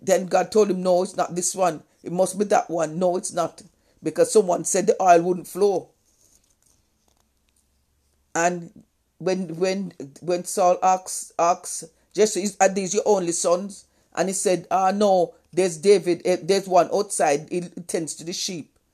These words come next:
And he said, "Bring him in." And when he brought him in, it don't matter how he, how he smelled, how he looked,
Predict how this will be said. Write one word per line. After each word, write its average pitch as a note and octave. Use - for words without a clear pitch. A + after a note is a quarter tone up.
And D#3
he F3
said, D#3+
"Bring E3+
him D#3
in." D3
And D#3+
when F3+
he G#3+
brought G3
him E3+
in, F3+
it D#3+
don't F3+
matter F3+
how G#3+
he, G3
how F#3+
he C4
smelled, F#3+
how G3
he A3
looked, -